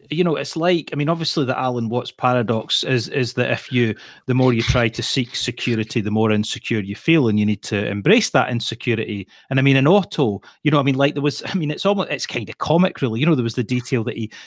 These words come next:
one summer at Flinders, three gay men from New York came out and rented a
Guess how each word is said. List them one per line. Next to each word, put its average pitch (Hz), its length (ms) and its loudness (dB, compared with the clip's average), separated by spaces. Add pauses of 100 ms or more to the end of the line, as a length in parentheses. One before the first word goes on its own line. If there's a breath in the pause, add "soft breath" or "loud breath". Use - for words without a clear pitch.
(200 loud breath)
one 139 260 0
summer 131 380 0
at - 100 -2
Flinders, 131 580 0
three 131 560 0 (380 soft breath)
gay 139 220 6
men 120 320 2
from 107 240 -4
New 110 220 2
York 120 280 2
came 123 260 -2
out 120 200 2
and 107 160 -4
rented 120 320 0
a 107 60 -2